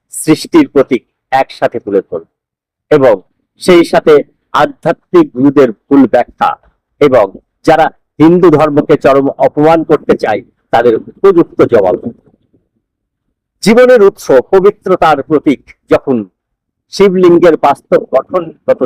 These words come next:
দিকটি আলোচনা করা হয়, তখন এটি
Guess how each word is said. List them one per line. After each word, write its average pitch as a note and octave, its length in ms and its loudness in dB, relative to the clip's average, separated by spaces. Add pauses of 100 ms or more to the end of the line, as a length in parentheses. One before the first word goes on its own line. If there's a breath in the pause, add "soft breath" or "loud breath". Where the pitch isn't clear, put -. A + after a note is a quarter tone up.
(140)
দিকটি - 340 -20 (180)
আলোচনা C3+ 460 0
করা G#2+ 320 0
হয়, G2 220 -2 (680)
তখন G3 320 0 (160)
এটি D3 240 -4